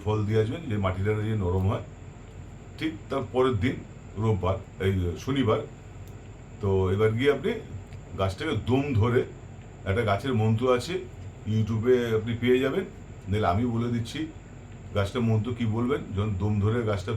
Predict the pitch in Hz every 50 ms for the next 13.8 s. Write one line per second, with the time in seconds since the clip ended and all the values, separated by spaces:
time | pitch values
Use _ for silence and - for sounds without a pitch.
0 | - 113 113 107 104 120 - - - - - - - - - - 90 101 104 113
1 | 107 107 101 95 - 120 110 117 123 127 135 131 - - - - 78 78 82 82
2 | 82 - - 98 98 104 113 110 104 104 110 127 - - - - - - - -
3 | - - - 85 82 98 110 110 107 107 110 113 - - - - - - - -
4 | - - - - - - 87 87 95 101 101 98 - - 123 123 127 131 131 135
5 | 135 139 143 120 113 113 110 - - 131 120 123 135 139 156 170 - - - -
6 | - - - - - - - - - 151 151 151 - 151 156 147 143 139 139 139
7 | 127 107 107 98 98 101 123 - - - - - - - - - - - - -
8 | - - - 127 151 160 160 156 151 151 147 147 147 143 131 123 127 139 185 220
9 | - - - - - - - - - - 143 156 147 117 127 120 120 110 101 90
10 | 87 90 - - - - - - - - - - 87 98 117 135 147 143 113 113
11 | 104 95 113 113 113 117 175 175 147 107 107 131 131 131 117 110 135 175 185 180
12 | 135 117 98 87 85 80 - - 110 95 80 78 - - - - - - - -
13 | - - - - 135 147 170 165 - 165 139 156 143 127 139 196